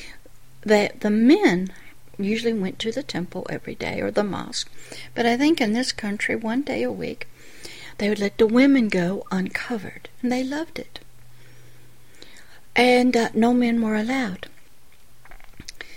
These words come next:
How did we get like this? Through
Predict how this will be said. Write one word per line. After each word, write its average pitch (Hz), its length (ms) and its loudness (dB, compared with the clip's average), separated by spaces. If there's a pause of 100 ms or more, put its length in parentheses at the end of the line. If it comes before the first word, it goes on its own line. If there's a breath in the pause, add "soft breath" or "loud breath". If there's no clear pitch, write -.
(180 loud breath)
How 302 180 0
did 359 220 6
we 247 140 2
get - 360 -8
like 226 240 -2
this? - 540 -10
Through 196 300 0